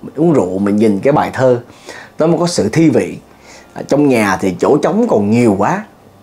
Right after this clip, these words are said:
Thì anh mới suy nghĩ ra là ở trong cái nhà tổ của anh có một cái tấm phù điêu giống vậy. À, thì anh mới về anh xin. Cái tấm phù điêu là các cụ ngày xưa, các cụ khắc lên trên cái tấm, à, gỗ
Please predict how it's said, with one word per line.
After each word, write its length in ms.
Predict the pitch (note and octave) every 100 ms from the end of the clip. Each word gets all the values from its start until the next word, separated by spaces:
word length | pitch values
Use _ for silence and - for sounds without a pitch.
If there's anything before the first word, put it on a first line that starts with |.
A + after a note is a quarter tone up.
| - - - - - - - -
Thì 80 |
anh 220 | A2 C3 C#3+
mới 160 | E3
suy 220 | F3+ F#3
nghĩ 280 | D#3+ G#2+ A#2
ra 260 | E3+ C#3 C3
là 200 | G#2+ F2
ở 300 | D#2+ F#2 B2+ D#3+
trong 220 | C#3+ B2+
cái 120 | D3
nhà 220 | D3+ G#2 F3
tổ 220 | F2+ F3
của 60 | E3+
anh 180 | C3 A#2
có 120 | D#3
một 220 | C#3+ -
cái 120 | C#3+
tấm 160 | C#3 F3 F3
phù 200 | G2+ F#2+
điêu 240 | A#2+ B2
giống 240 | B2 D#3+
vậy. 180 | B2+ F2+ - - - - - - - -
À, 260 | G2+ F2+ - - - - - - - -
thì 400 | B2+ B2 G#2+ G2+ - -
anh 260 | D3 D3 D3+
mới 100 | F3+
về 260 | C#3 B2 F#2+
anh 120 | B2
xin. 260 | - D3 B2 - - - - -
Cái 120 | F3
tấm 180 | E3+ F#3
phù 220 | F3 A#2
điêu 180 | A#2+ C#3
là 120 | D3+ G2+
các 200 | E3+ -
cụ 220 | F2+ F2+
ngày 140 | A2 G2
xưa, 240 | - C3
các 200 | B2+ D3
cụ 220 | - - -
khắc 280 | G2+ -
lên 300 | C#3+ C3 A#2+
trên 300 | A2 B2+ A#2
cái 160 | A2 C3+
tấm, 300 | D#3 E3+ F#3+
à, 200 | E3+ B2+
gỗ 420 | A2+ G2 F2 D#3